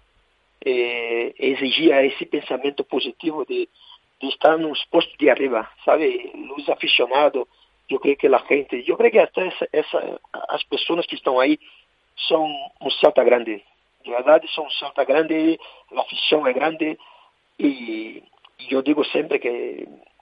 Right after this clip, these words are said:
há que, há que ser dessa forma, senão não, não vale a pena tu ter um contrato de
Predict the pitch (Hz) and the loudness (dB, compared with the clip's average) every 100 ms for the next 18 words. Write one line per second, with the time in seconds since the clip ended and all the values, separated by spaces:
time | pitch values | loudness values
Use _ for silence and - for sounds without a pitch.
0 | _ _ - - - 135 - 135 107 - | _ _ -20 -8 -2 -2 0 -2 -2 -2
1 | 135 - 135 - 139 127 120 120 _ _ | -2 0 0 0 -4 -4 -6 -10 _ _
2 | _ 131 - 131 135 135 117 110 _ _ | _ -2 0 2 4 4 0 -10 _ _
3 | - - 131 147 139 131 123 123 _ _ | -8 -2 0 0 -2 -2 -2 -6 _ _
4 | _ _ _ _ - 143 165 151 156 139 | _ _ _ _ 4 6 8 8 4 2
5 | - 135 135 123 120 120 117 110 107 104 | -6 -12 -10 -10 -10 -10 -10 -12 -12 -6
6 | - 139 160 165 170 165 165 156 - | -4 0 2 2 0 2 4 4 2